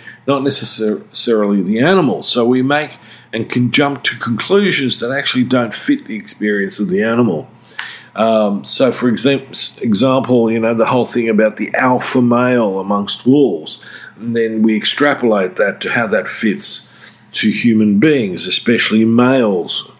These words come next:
male human beings. And, you know, there's nothing further from the truth than the alpha male syndrome, which is essentially someone who's fundamentally insecure and masks it with arrogance and narcissism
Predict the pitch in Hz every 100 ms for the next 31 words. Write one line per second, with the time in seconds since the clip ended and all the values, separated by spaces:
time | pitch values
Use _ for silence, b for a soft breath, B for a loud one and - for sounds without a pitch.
0 | - 107 135 123 104 - 98 95 85 82
1 | 92 80 65 - - B B B B -
2 | 165 156 - - 165 156 156 143 143 -
3 | 160 175 196 147 - 139 123 123 120 101
4 | - 135 123 120 - 170 156 101 - -
5 | 120 117 107 B B - 110 - - 139
6 | 147 - - 117 117 113 107 104 101 -
7 | B B - - 156 165 135 123 98 107
8 | 120 139 127 127 - 175 - 127 - 123
9 | 113 107 107 - 139 143 117 107 104 107
10 | 101 - - 139 127 107 104 107 123 123
11 | - 113 92 104 110 113 123 113 98 82
12 | - - B B B B - - 120 120
13 | 127 - 123 104 90 90 85